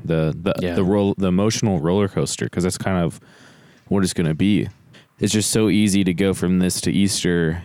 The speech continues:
Speaker 1: to the celebrating, um, and skip Holy Thursday, Maundy Thursday, Good Friday. It's so easy to just go through all of that really quickly.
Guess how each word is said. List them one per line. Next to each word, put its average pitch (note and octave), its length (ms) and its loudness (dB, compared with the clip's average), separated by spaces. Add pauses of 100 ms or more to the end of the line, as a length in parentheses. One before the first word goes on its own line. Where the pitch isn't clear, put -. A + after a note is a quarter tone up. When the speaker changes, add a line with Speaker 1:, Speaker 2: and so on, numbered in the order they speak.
Speaker 1:
to G#2 100 -2
the F2 100 2
celebrating, F2+ 880 0 (540)
um, D#2 560 -2 (460)
and F3 160 -4
skip - 400 -4 (160)
Holy F2 320 0
Thursday, E2 560 0
Maundy D#2+ 340 0
Thursday, D#2 640 -2
Good D2+ 200 -6
Friday. C#2+ 380 -2
It's - 140 -6
so G2+ 160 0
easy F#2+ 280 2
to F2 120 0
just F2+ 240 -2 (420)
go F2+ 180 0
through E2 200 0
all E2 140 0
of D#2+ 80 -2
that E2 180 0
really D#2+ 200 0
quickly. D#2 520 -2